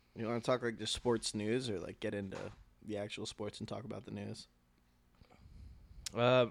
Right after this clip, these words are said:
Speaker 2: I di-, I wanted to talk real quick about our demon dog. That is the reason you had to spend three hundred, well,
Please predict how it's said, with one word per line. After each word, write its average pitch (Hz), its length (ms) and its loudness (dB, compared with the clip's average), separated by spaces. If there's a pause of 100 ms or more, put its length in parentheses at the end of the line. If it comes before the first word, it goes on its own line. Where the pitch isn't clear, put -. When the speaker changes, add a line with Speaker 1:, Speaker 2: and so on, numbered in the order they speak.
Speaker 2:
I 113 100 2
di-, 131 160 4
I 117 120 8
wanted 135 260 6
to 107 60 -2
talk 101 320 2 (200)
real 107 200 -2
quick - 240 -2
about 95 220 0
our 92 120 0
demon 92 480 -6
dog. 87 420 0 (1000)
That 82 300 -6 (540)
is 104 140 -8
the 107 100 -6
reason 92 480 -4
you 90 100 -6
had 87 140 -2
to 87 40 -12
spend 85 400 -8
three 87 160 -4
hundred, 87 280 -6 (1700)
well, 87 260 -8